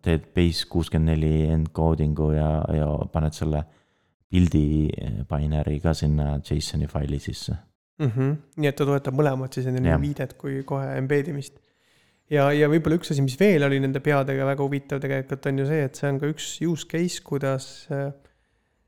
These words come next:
Speaker 2: kuidas seda sama N F T-d kasutada mitmeotstarbeliselt, millest me oleme ka ju rääkinud, et sa saad seda, sul on see graafiline pea, sul on nüüd see,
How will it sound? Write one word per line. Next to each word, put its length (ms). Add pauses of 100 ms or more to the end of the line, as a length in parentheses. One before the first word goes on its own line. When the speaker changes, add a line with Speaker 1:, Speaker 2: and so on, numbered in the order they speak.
(400)
Speaker 2:
kuidas 260
seda 180
sama 320
N 100
F 100
T-d 200
kasutada 500
mitmeotstarbeliselt, 920
millest 240
me 80
oleme 140
ka 60
ju 100
rääkinud, 420
et 80
sa 140
saad 240
seda, 280 (800)
sul 100
on 80
see 100
graafiline 520
pea, 240 (140)
sul 200
on 120
nüüd 120
see, 200